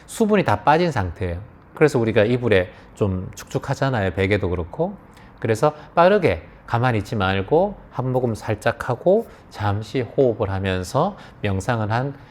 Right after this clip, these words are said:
이, 삼 분만 해도 몸의 회복이 굉장히 빠르고 아침이 신선한 아침을 맞이할 수 있습니다. 자, 아홉 번째였습니다. 충분히 물 마셔라. 자주 조금씩 마셔라.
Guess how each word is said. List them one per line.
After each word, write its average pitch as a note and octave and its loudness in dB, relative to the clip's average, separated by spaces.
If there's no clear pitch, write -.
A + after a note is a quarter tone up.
이, A2 -2
삼 B2 -4
분만 C3 -2
해도 F#2 -4
몸의 G2+ -2
회복이 F#2+ -4
굉장히 G2 -2
빠르고 F#2+ 0
아침이 B2 -4
신선한 D3+ -4
아침을 F#2+ -2
맞이할 F#2 0
수 E2+ -8
있습니다. G2 -2
자, - -8
아홉 D3 8
번째였습니다. G2+ 0
충분히 F3+ 2
물 C3 2
마셔라. F#2 2
자주 B2 2
조금씩 G2+ 0
마셔라. D#2+ -4